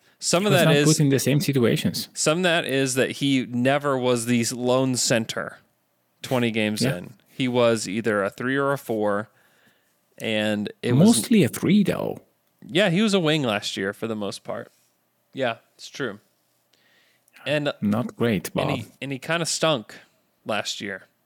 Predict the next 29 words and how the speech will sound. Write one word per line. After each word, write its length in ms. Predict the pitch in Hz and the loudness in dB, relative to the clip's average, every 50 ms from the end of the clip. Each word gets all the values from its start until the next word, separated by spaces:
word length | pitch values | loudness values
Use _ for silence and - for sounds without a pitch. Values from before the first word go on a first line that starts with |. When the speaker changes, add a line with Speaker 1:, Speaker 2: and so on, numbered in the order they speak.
| _ _ _ _ - | _ _ _ _ -14
Speaker 1:
twenty 260 | - 143 139 139 135 | -8 -6 -4 -4 -2
games 260 | 131 135 135 131 123 131 | 0 0 -2 -2 -2 -2
in. 300 | 131 117 104 95 95 - _ _ - | -2 -2 -2 -6 -10 -18 _ _ -4
That, 240 | 131 127 131 - - | -2 -2 -2 -2 -6
this 220 | 127 131 139 - | -8 -8 -8 -6
was 160 | - 147 123 - | -6 -6 -6 -6
the 100 | 143 127 | -8 -8
point 380 | - - 156 156 143 123 - | -6 -4 -4 -2 -2 -2 -4
where 180 | 113 120 123 117 113 | -6 -6 -6 -4 -4
we're 160 | 117 117 113 | -2 -2 -2
like, 340 | 113 113 113 110 - - _ _ - | 0 -2 -2 -4 -6 -10 _ _ -6
I 440 | 123 127 131 139 139 139 135 135 _ _ - _ _ _ _ _ _ _ _ _ | -4 -2 0 0 0 0 -2 -4 _ _ -20 _ _ _ _ _ _ _ _ _
think 420 | - 156 151 147 143 143 - - - _ _ _ _ _ _ _ _ - | -2 0 0 0 -2 -4 -8 -18 -20 _ _ _ _ _ _ _ _ -4
a 100 | 123 127 | -4 -2
guy 360 | 120 135 127 123 127 127 131 | 0 0 0 2 2 2 0
that 220 | 127 123 - - - | 0 0 -2 -4 -6
shoots 380 | - - 139 127 - - - | -6 -6 -6 -8 -8 -12 -10
thirty-four 720 | - - 143 139 139 135 131 - _ - 151 147 143 139 135 | -4 -2 0 0 0 -2 -4 -6 _ -4 -2 0 0 0 -2
percent 440 | - - 139 131 - 151 - - - | -2 -6 -6 -4 -4 -4 -4 -6 -6
from 200 | - 143 135 127 | -8 -6 -6 -6
the 60 | 123 | -8
field, 680 | - - - 175 175 160 139 135 131 131 131 - - - _ _ _ _ _ _ _ _ _ _ _ _ _ _ - | -8 -6 -6 -2 0 0 2 2 2 0 -2 -6 -16 -20 _ _ _ _ _ _ _ _ _ _ _ _ _ _ -8
which 300 | 127 123 120 - - - | -6 -6 -6 -6 -6 -6
there's 220 | 135 123 120 123 | -4 -4 -2 -2
only 220 | 127 127 127 120 117 | -2 -2 -2 -4 -4
one 400 | 110 113 123 127 139 143 143 127 | -4 -2 -2 -2 -2 -2 -2 -2
guy 340 | 131 127 135 135 131 127 | -2 -2 0 0 0 0
that 220 | 120 117 104 - - | -2 -2 -4 -6 -6
shot 480 | - - 139 123 120 120 120 - - | -6 -2 -2 0 0 0 -2 -2 -6